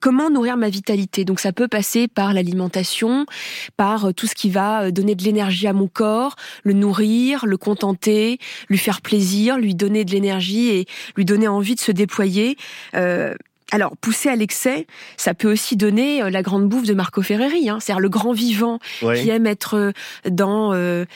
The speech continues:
Speaker 1: la nourriture, la gourmandise, l'ivresse, la jouissance, la concupiscence.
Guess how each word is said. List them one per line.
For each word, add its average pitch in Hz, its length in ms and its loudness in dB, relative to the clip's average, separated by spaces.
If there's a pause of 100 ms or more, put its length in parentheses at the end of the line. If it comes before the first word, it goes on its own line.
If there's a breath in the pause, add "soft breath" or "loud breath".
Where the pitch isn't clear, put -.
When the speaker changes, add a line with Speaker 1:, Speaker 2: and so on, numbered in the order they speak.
(160 loud breath)
Speaker 1:
la - 120 0
nourriture, 196 480 0
la 190 120 0
gourmandise, 196 800 0
l'ivresse, 208 720 0
la 202 100 -2
jouissance, 214 600 0
la 202 100 -2
concupiscence. 202 720 -4